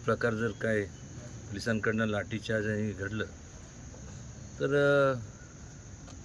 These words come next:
अरेला कारे समजा उत्तर देता येतं,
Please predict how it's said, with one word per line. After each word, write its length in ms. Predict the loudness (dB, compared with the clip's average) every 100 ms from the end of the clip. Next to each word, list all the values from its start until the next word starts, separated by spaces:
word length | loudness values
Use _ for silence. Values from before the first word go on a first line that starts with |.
| -14 -14 -14 -4 2
अरेला 280 | 4 6 4
कारे 360 | 4 4 4
समजा 340 | 4 0 4 4
उत्तर 400 | 2 2 2 2 -2 -10 -12 -12 -12 -12 -2
देता 240 | 2 6 6
येतं, 340 | 4 2 -4